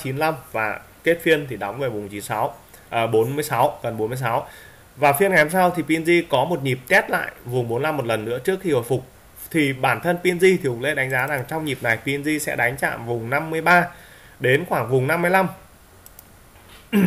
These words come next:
Vùng ba, năm ba đến năm lăm. Và khi về đến vùng này thì P N G tiếp tục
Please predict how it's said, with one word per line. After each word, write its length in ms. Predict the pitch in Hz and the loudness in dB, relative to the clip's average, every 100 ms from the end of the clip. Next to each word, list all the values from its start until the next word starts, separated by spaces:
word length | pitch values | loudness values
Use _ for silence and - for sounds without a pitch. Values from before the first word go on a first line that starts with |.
| 147 131 - - - - - - - 123 | 2 -2 -12 -20 -20 -20 -20 -20 -14 -4
Vùng 180 | 127 | 0
ba, 200 | 135 151 | 4 4
năm 180 | 147 156 | 4 2
ba 140 | 156 151 | 4 4
đến 140 | 135 | 2
năm 140 | 151 | 0
lăm. 140 | 160 151 - - - - | 2 0 -2 -18 -20 -2
Và 120 | 139 135 | 2 4
khi 100 | 185 | 4
về 180 | 175 156 | 6 6
đến 120 | 139 | 6
vùng 160 | 165 143 | 0 2
này 160 | 143 131 | 2 2
thì 60 | |
P 200 | 131 156 | 0 0
N 20 | 160 | 4
G 60 | 175 170 | 2 4
tiếp 140 | 226 240 | 4 4
tục 240 | 185 147 | 0 -2